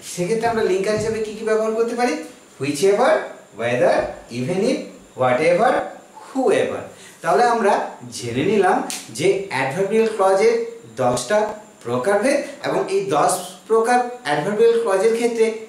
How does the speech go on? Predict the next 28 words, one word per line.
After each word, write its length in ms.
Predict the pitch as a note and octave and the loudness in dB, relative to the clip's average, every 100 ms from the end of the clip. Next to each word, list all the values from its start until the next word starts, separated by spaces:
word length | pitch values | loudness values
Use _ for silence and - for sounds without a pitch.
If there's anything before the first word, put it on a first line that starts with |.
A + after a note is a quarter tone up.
| - - | -14 -8
লিঙ্কার 300 | G3+ A3+ A3 | -6 -2 0
ব্যবহার 300 | F#3 F#3+ G#3 G#3 | 2 2 0 2
করা 140 | G3+ G3 | 2 2
হয়, 180 | F#3 F#3 F#3 - - - | 2 0 0 -8 -18 -10
তাও 200 | - - G3 | -4 2 2
আমরা 160 | F#3+ F3+ D#3 | 4 2 2
জেনে 180 | C#3+ C3+ | 2 0
নিলাম। 200 | A#2+ G#2 G#2 - - A#2 | 0 -4 -6 -14 -12 -6
এরপর 240 | C3 G#3+ A#3 A#3+ | -4 -2 -2 -2
আমরা 160 | E3+ F3+ - - B2+ | -4 -6 -10 -10 -8
উদাহরণের 440 | B2+ C3+ F3+ F#3+ - | -6 -6 -6 -6 -6
সাহায্যে 380 | G3+ G3+ D#3 E3 - - _ C3 | -6 -6 -8 -10 -12 -20 _ -2
পরপর 380 | C3+ - F#3+ G3 - - - | 0 0 -2 -4 -6 -12 -10
সহজেই 440 | - C3 - F#3+ G3 | -8 -4 2 2 2
জেনে 180 | C3+ D3+ | 0 2
যাব 120 | G3+ G3+ E3 D3+ | 2 2 0 0
বাক্যে 280 | - - F3 | -2 -2 -8
কিভাবে 320 | F#3 E3 F3+ F3 | -6 -2 0 2
adverbial 500 | D3+ D3+ C3+ C#3 C#3 C3+ | 0 -2 -4 -2 -4 -2
clause 220 | D#3 - - - - - - | -2 -2 -4 -14 -18 -8 -6
অবস্থান 400 | - - - E3 D#3 | -4 -6 -4 -2 0
করে 140 | C3+ - - - | 0 0 -6 -10
বা 80 | C#3+ C#3 | -8 -6
কিভাবে 340 | D3 D#3 F3+ E3+ | -4 -2 0 0
adverbial 460 | B2 D3 D3+ D#3+ D#3+ | 0 -2 -4 -2 -4
clause 220 | D3+ D3+ D3+ - - C3+ B2 B2 | -2 0 0 -4 -16 -20 -12 -8
গঠন 280 | G#2 - C3 A2 | -8 -8 -10 -8
করা 180 | F2+ | -8